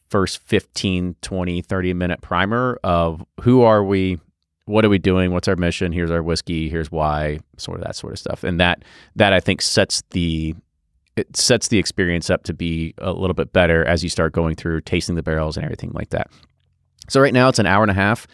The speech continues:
I, I think we're, we're kind of just throwing darts at the wall and see what sticks in regards of timing. But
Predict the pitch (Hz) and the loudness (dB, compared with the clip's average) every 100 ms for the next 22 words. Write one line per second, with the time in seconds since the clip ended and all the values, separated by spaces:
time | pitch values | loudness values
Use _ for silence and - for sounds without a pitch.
0 | _ _ - 90 - 98 - 95 95 - | _ _ -8 -8 -6 -6 0 2 0 -4
1 | - 110 95 - 98 85 - 85 73 - | -2 -2 -2 -2 -2 0 0 0 -2 -6
2 | 76 - _ _ _ - 76 76 - 69 | -10 -10 _ _ _ -2 -2 -4 -8 -8
3 | - - 76 76 80 - 85 82 - 85 | -8 -12 -10 -10 -8 -10 -10 -10 -8 -8
4 | - - 87 82 80 78 65 - 78 76 | -10 -12 -8 -6 -6 -8 -8 -8 -6 -6
5 | 80 76 | -6 -4